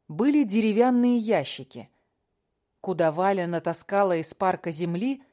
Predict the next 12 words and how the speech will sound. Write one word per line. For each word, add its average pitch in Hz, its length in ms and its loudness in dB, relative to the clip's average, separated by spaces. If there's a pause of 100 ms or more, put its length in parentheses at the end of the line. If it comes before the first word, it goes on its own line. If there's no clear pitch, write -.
(800)
и 170 100 -8
посадила 185 600 -2
сперва 180 460 -2
в 175 100 -8
квартире, 175 720 -4 (920)
а 165 80 -4
потом 190 340 -2
вынесла 190 460 0
на 175 120 -2
балкон 175 500 0
кучу 240 400 -4
цветов. 220 680 -10